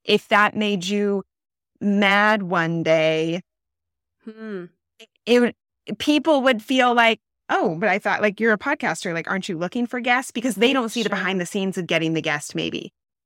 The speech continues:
Speaker 2: Oh, okay.
Speaker 1: So how would they know to, that that's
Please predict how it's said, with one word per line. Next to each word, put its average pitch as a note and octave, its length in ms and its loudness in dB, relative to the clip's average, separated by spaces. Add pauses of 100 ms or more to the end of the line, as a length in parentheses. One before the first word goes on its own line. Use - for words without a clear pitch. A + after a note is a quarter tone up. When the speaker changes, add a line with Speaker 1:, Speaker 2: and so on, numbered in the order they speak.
(380)
Speaker 2:
Oh, F#3+ 220 -4
okay. A3 360 4
Speaker 1:
So G#3 400 2 (800)
how B3 280 2
would G#3+ 200 0
they G#3 500 0 (140)
know F#3 880 -2 (960)
to, G3 460 2
that G3 160 -2
that's F3+ 420 0